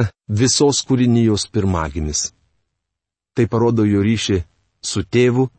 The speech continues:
ir padėtį Trejybėje. Dievas yra amžinasis Tėvas. Dievo Sūnus yra amžinasis Sūnus. Viešpats Jėzus Trejybėje užima Sūnaus vietą. Žodis pirmagimis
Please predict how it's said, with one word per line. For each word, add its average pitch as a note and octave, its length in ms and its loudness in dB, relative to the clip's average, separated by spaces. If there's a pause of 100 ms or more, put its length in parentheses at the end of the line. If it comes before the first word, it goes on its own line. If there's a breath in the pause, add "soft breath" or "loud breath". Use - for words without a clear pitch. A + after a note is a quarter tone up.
(180)
ir G2 160 0
padėtį G2 400 -4
Trejybėje. D#2 640 -4 (1200)
Dievas C#3 320 2
yra C#3 160 4 (400)
amžinasis B2 720 0
Tėvas. F2 480 -2 (920)
Dievo A#2+ 200 4
Sūnus D3+ 400 2
yra G2+ 140 0 (300)
amžinasis A2 600 0
Sūnus. E2 360 -4 (920)
Viešpats A#2+ 400 0
Jėzus D3 480 2
Trejybėje C#3+ 720 2
užima B2 400 2 (540)
Sūnaus A#2 580 0
vietą. D#2+ 400 -4 (1800)
Žodis G#2 480 0
pirmagimis G2 560 0